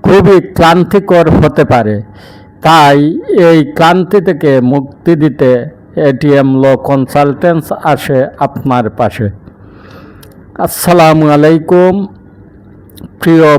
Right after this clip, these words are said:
ভাই ও বোনেরা, আপনাদের সকলের প্রতি রইল আন্তরিক শুভেচ্ছা ও ভালোবাসা।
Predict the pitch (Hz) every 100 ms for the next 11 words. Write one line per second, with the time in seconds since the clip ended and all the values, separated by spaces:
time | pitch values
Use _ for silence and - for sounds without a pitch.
0 | 127 135 135 135 131 143 - - 131 123
1 | 117 104 104 104 - - - - - -
2 | - - 165 147 147 - 160 143 151 151
3 | 139 - 143 147 139 123 139 139 131 127
4 | 127 - 143 143 143 147 143 - - 139
5 | 147 147 143 123 117 110 107 101 101 90
6 | 107